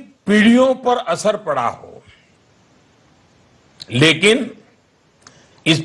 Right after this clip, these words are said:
फैसले के बाद हमें ये संकल्प करना होगा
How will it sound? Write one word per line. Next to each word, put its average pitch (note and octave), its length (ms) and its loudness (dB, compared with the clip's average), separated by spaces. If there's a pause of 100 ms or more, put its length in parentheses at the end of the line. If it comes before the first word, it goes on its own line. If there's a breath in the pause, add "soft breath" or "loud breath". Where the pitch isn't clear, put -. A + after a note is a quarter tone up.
फैसले F#3 480 4
के G3 180 -4
बाद A#2+ 560 -2 (1600 loud breath)
हमें D#4 240 6
ये D#4+ 200 4
संकल्प A3 640 -2 (120)
करना E3+ 280 -2
होगा A#2+ 400 -2